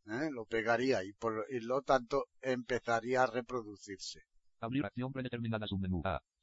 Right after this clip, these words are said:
Speaker 1: acción predeterminada, bueno, esto no hace falta entrar, ya lo chafardearéis vosotros.
Speaker 2: Navegar submenú N.
Speaker 1: Eh, para navegar por diferentes sitios, por carpeta, U R L, etcétera, igual.
Speaker 2: Abrir captura pantalla, control más S A.
Speaker 1: Abrir la captura de pantalla,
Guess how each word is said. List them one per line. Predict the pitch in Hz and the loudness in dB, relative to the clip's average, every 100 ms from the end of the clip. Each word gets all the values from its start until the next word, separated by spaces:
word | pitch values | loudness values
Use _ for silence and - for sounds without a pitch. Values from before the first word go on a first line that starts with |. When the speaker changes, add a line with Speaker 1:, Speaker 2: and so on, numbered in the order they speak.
| _ _ | _ _
Speaker 1:
acción | - 120 151 147 | 2 4 6 6
predeterminada, | 135 135 127 120 127 120 123 139 160 160 165 | 6 6 6 6 4 4 4 8 10 12 10
bueno, | 127 117 101 | 8 0 -4
esto | 98 120 | -2 -2
no | 113 | 2
hace | 113 110 | 2 2
falta | 110 104 120 | 2 2 0
entrar, | 120 113 147 139 | 0 6 10 10
ya | 123 | 8
lo | 110 | 4
chafardearéis | - 107 - 107 107 110 107 107 107 107 104 | 4 4 6 4 4 4 6 6 4 0 -2
vosotros. | 120 120 156 135 147 147 139 - - | -6 2 4 4 4 4 2 -4 -6
Speaker 2:
Navegar | 107 95 117 | -4 -2 -2
submenú | 120 104 95 85 | -2 -2 0 0
N. | 95 73 - _ _ - | -2 -2 -8 _ _ 0
Speaker 1:
Eh, | 120 113 110 110 110 - | 4 6 6 4 2 6
para | 120 117 117 | 6 8 6
navegar | 120 117 117 135 135 123 | 6 6 8 12 12 12
por | 120 107 | 6 2
diferentes | 113 - 110 113 - 117 113 110 | 0 0 2 0 -2 0 2 2
sitios, | - 147 135 147 143 - | 0 0 2 4 4 2
por | 117 | -6
carpeta, | 101 107 95 - 135 120 135 131 | 0 2 2 0 0 4 6 8
U | 131 120 | 6 4
R | 113 117 135 | 2 4 4
L, | 123 | 4
etcétera, | 120 - 117 110 107 | 0 0 -2 0 0
igual. | 110 156 151 147 - | 6 10 10 10 2
Speaker 2:
Abrir | 117 131 143 | -2 -2 -2
captura | - 120 131 | -2 0 0
pantalla, | 101 104 120 131 | -2 -2 -2 -2
control | 104 123 120 | -4 -2 -2
más | 101 | 0
S | 92 87 | 0 0
A. | 87 120 | 4 8
Speaker 1:
Abrir | 123 127 143 | 8 8 8
la | 135 | 8
captura | 127 120 - 143 131 | 8 6 4 2 4
de | 123 120 | 6 6
pantalla, | 127 120 117 151 139 143 151 | 4 4 8 8 10 6 4